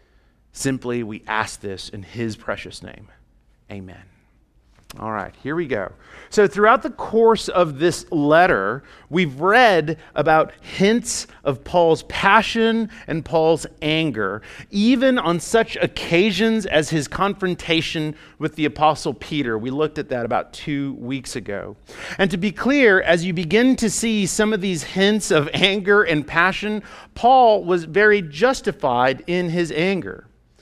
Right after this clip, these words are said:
And here's why. He was justified because he wasn't merely taking the news of what the Galatians were considering personally. It was because there was a threat to the very nature of the gospel.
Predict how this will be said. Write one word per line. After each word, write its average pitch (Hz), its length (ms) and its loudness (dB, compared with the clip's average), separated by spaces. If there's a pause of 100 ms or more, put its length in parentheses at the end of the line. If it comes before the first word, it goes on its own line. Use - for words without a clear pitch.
(200)
And - 100 2
here's 247 260 6
why. 190 520 2 (600)
He 220 100 -2
was 214 140 0
justified 226 720 2
because 170 300 -2
he 208 160 -2
wasn't 247 540 2
merely 208 480 0
taking 202 600 0
the 175 80 -2
news 170 640 0 (240)
of 143 160 -2
what 170 140 2
the 185 80 -2
Galatians 160 800 0
were 131 480 0 (260)
considering 170 720 0
personally. 208 840 -2 (180)
It 214 140 -2
was 233 160 -6
because 180 640 2 (260)
there 175 160 2
was 165 240 -2
a 131 80 -2
threat - 520 0
to 160 100 -8
the 131 100 -4
very 147 300 2
nature 135 960 -6
of 113 80 -8
the 120 80 -10
gospel. 123 800 -6